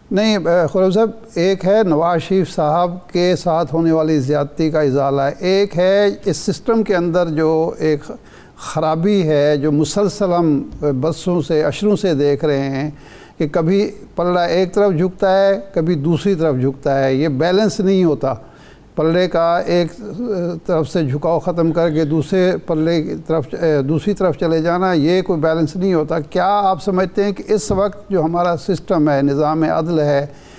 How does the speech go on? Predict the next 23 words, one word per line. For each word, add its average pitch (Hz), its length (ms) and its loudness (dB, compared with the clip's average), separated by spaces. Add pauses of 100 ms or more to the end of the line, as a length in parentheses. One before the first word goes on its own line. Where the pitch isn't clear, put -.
(560)
जो 151 300 2
निज़ाम 147 440 2
रियासत 160 600 0
है, 165 220 2
वो 156 220 0
वाकई 160 380 0
balance 175 500 2
हो 190 120 2
चुका 190 320 0
है? 185 260 2 (420)
अब 196 360 -2
किसी 220 260 0
के 202 100 2
साथ 196 220 0
कोई 196 240 2
ज़्यादती 185 420 0
नहीं 190 180 2
होगी, 185 280 2
अब 180 160 2
सिर्फ 202 380 -2
इंसाफ 175 560 0
होगा 185 280 0
और 180 380 0